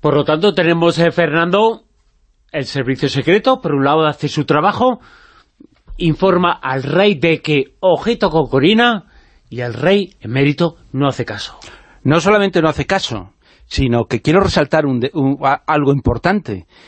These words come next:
Speaker 2: y es que meses después, cuando Corina ve que no le han salido las cosas, tiene el desparpajo y la desvergüenza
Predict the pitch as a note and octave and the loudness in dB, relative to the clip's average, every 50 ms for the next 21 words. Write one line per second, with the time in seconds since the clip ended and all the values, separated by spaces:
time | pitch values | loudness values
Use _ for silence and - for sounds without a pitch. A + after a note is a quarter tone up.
0 | - _ _ B2+ A2 C#3+ C#3+ - - - G3 G3+ - - _ _ _ _ _ _ | -20 _ _ -2 0 0 0 0 0 2 0 0 0 -4 _ _ _ _ _ _
1 | _ _ _ A#2+ C3+ E3 F#3+ F#3+ G3 G3 F3+ D#3+ E3+ - - - F#3 G3 G#3 - | _ _ _ -2 0 2 2 2 0 -2 -2 -2 -2 -2 0 2 2 2 2 0
2 | - - - - _ _ - - _ _ _ - A2+ A#2 A2+ G#2+ A#2 - B2 A#2 | -6 -12 -14 -18 _ _ -20 -20 _ _ _ -4 -2 0 0 0 0 0 2 2
3 | C#3 E3+ F3+ F#3 F3 F3 F#3+ F#3 D3+ - - _ _ _ - _ _ _ - B2+ | 4 4 4 2 2 2 2 2 0 -2 -6 _ _ _ -20 _ _ _ -8 -6
4 | A2+ B2 C#3 D3+ E3 E3 - E3+ E3+ F#3 F#3+ F#3+ F#3 E3 D3+ - - - G#3 - | -2 0 2 2 2 2 0 -2 -2 0 2 4 4 2 0 0 -2 -2 -2 0
5 | - F#3+ G3+ G#3+ - - - - - - - - - - _ _ - D3 D3 F#3+ | 0 -4 -4 -6 -8 -14 -20 -20 -20 -20 -20 -20 -20 -20 _ _ -2 2 4 4
6 | A3 A3+ A3+ A#3 - - F#3+ E3+ F3+ F3+ D#3 D3 D#3+ C3+ - - E3 D3 C3+ - | 4 4 4 2 2 2 2 4 4 4 4 2 0 0 0 -2 -2 -2 -2 -2
7 | _ F#3+ F#3+ - - C3+ A#2+ A#2 - _ _ G3 E3 D3+ E3+ D3+ C#3+ F3 F#3+ F3+ | _ -4 -4 -2 -4 -4 -4 -4 -6 _ _ -2 0 2 2 2 4 2 2 2
8 | D#3 C#3 D3 C3+ C3 C3 E3 F3+ F3 D3 - - C#3 B2+ E3 G3+ | 2 0 0 2 4 4 4 4 2 0 -2 -4 -4 -4 -4 -4